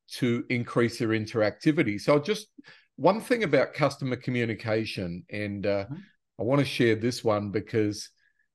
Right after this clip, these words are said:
Speaker 1: it's, uh, it's, it's relevant to that communication with, with the customer. So
Speaker 2: Yeah.
Speaker 1: many years back, we had a, we,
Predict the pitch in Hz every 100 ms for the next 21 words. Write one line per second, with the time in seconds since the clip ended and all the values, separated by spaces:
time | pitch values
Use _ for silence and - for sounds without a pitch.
0 | _ - 107 - - 110 107 101 - 110
1 | 107 - - 113 107 110 110 123 131 117
2 | 110 - - 120 113 110 - 110 104 101
3 | 95 117 107 - 104 98 98 90 110 101
4 | 98 - 113 113 - 98 90 - - _
5 | - 156 151 147 - - - _ _ 123
6 | 165 220 165 147 135 - 110 95 - 110
7 | 131 131 131 123 127 - 110 107 104 104
8 | _ _ _ _ _ _ -